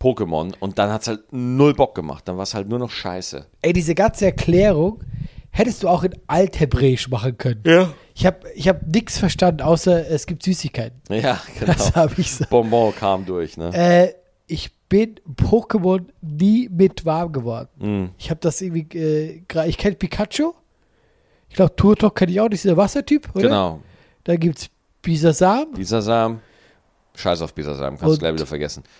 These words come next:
Speaker 1: Nutzloses Pokémon, ey.
Speaker 2: Ja?
Speaker 1: Ja, komplett kacke.
Speaker 2: Und dann noch dieses Feuer, Feuerli.
Speaker 1: Glumanda.
Speaker 2: Glumanda.
Speaker 1: Ja.
Speaker 2: Ja, das war's.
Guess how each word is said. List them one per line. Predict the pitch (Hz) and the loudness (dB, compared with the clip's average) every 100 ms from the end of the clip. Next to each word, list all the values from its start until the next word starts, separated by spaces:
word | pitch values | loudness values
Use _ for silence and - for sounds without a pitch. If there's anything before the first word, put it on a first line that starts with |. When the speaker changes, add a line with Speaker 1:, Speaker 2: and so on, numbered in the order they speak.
| _ | _
Speaker 1:
Nutzloses | 98 113 - 101 90 85 78 76 | -4 -4 0 0 0 -2 -6 -8
Pokémon, | - 78 76 69 | -8 -8 -8 -4
ey. | 62 | 4
Speaker 2:
Ja? | 170 247 - | 6 4 2
Speaker 1:
Ja, | 76 76 76 76 | -2 2 2 2
komplett | 76 76 73 - | 0 -6 -14 -14
kacke. | - - - _ _ _ _ _ | -16 -16 -18 _ _ _ _ _
Speaker 2:
Und | - 151 | -8 0
dann | 160 | 2
noch | 165 | 2
dieses | 175 156 143 - - _ - | -2 -8 -10 -16 -20 _ -20
Feuer, | - 160 160 156 143 - _ _ - | -2 4 6 6 2 -6 _ _ -12
Feuerli. | - 147 135 | -4 0 0
Speaker 1:
Glumanda. | 120 92 92 90 82 80 _ _ - | 0 2 2 2 -2 -2 _ _ -2
Speaker 2:
Glumanda. | 143 143 143 123 117 101 - | 2 4 4 0 -6 -8 -6
Speaker 1:
Ja. | 85 85 - _ _ _ _ _ | -4 -2 -4 _ _ _ _ _
Speaker 2:
Ja, | 151 139 - | -2 -2 -2
das | 147 135 - | -4 -4 -2
war's. | 151 143 127 - - | 0 2 -2 -8 -18